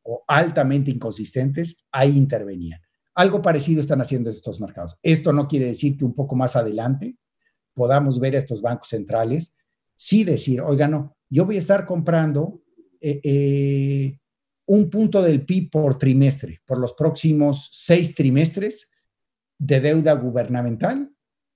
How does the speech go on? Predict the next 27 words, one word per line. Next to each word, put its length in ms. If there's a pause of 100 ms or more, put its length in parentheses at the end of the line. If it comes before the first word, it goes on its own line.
(200)
y, 500
eh, 280
eh, 420
un 240
cuarto 400
de 120
eso 200
de 120
deuda 300
corporativa 800
por 140
los 140
próximos 420
cuatro 280
trimestres, 560
ahí 200
sí 180
para 160
estimular 480
la 60
economía". 520 (400)
Y 100
yo 140
te 120
diría, 440 (580)
en 180
aquellos, 520